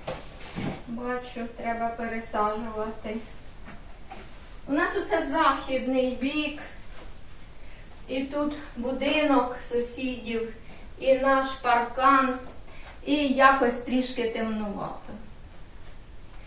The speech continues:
Ото включаємо світло. Так, і ще. Ще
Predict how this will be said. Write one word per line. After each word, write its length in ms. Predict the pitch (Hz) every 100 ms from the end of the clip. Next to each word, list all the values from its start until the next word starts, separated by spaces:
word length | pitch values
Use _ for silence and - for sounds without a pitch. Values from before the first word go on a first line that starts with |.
| - - - - -
Ото 280 | 226 262
включаємо 800 | 247 - 240 247 285 254 247 247
світло. 680 | - - 190 185 - 180 214 220 - - - -
Так, 260 | 269 269 247
і 140 | 320 -
ще. 340 | - 233 233 233 - - - - - - - - - - - - - - - - - - - - - - - - - - - - - 262 269 - - - - - - - - - - - - -
Ще 260 | - 349